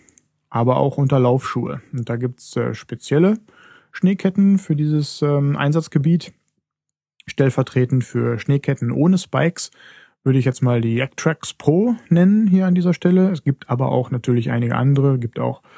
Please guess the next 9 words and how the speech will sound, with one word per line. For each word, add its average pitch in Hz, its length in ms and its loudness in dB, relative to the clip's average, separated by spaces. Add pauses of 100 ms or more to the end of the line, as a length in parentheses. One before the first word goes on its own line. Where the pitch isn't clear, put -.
(360)
ähm, 117 420 -4 (320)
ja, 113 300 0 (440)
Schneeketten 127 760 -2
von 117 400 -4
anderen 143 340 0
Herstellern, 143 640 0 (640)
äh, 135 140 -2
für 131 180 -2
Schuhe. 143 400 2